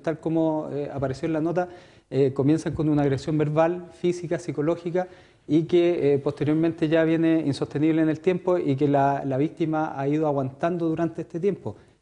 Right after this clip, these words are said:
Entonces, por eso nosotros, eh, tenemos la, la frase de que, eh, la víctima es la que,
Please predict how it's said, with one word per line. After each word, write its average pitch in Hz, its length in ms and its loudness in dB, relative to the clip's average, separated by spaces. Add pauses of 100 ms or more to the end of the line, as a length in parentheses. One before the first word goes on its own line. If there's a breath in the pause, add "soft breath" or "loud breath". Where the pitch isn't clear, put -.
Entonces, 151 340 -6
por 139 160 0
eso 160 260 -4
nosotros, 165 600 -4
eh, 131 320 -8 (180)
tenemos 147 400 -2
la, 135 520 -4 (420 soft breath)
la 120 240 -4
frase 151 640 -2
de 131 180 0
que, 135 540 2 (320 loud breath)
eh, 131 400 -6
la 127 240 0
víctima 185 420 0
es 165 100 -8
la 165 140 0
que, 147 600 0